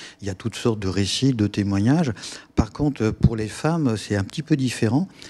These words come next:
Alors, est-ce qu'on peut parler, euh, véritablement, euh, dans une perspective plutôt historique, d'un, d'un, d'un tabou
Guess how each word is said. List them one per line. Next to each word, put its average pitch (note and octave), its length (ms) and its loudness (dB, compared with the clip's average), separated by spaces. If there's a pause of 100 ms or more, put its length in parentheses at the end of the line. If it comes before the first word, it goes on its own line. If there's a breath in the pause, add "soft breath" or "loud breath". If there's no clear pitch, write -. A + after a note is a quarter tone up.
Alors, A2 140 0
est-ce B2 120 -2
qu'on C3 140 0
peut B2 160 2
parler, B2+ 460 0
euh, A#2 180 4
véritablement, A2+ 840 2
euh, A#2+ 60 2 (380 loud breath)
dans A2 120 -4
une A2 160 2
perspective A#2+ 480 0
plutôt A#2 320 2
historique, A2+ 580 2
d'un, G#2 300 2
d'un, G2 160 0
d'un A2 160 4
tabou A#2+ 420 2